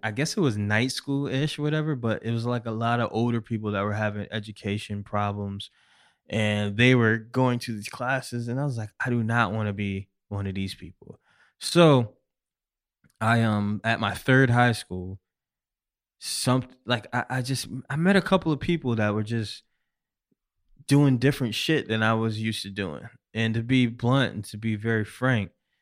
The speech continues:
there were these guys, um, the brothers, Jason and Justin Cameron, and they were mixed, white and black,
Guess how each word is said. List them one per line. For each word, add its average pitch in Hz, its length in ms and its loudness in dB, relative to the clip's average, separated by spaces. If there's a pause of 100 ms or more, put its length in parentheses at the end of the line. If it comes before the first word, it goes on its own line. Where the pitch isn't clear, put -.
(120)
there 107 100 -2
were 107 60 0
these 104 240 -2
guys, 110 600 0
um, 95 580 -6
the 95 60 -14
brothers, 101 600 -2 (220)
Jason 113 640 -2
and 98 600 -6
Justin 107 520 -4
Cameron, 98 600 -6 (580)
and 104 540 -2
they 117 120 2
were 107 160 2
mixed, 107 560 -4
white 101 280 -6
and 104 100 -8
black, 92 400 -12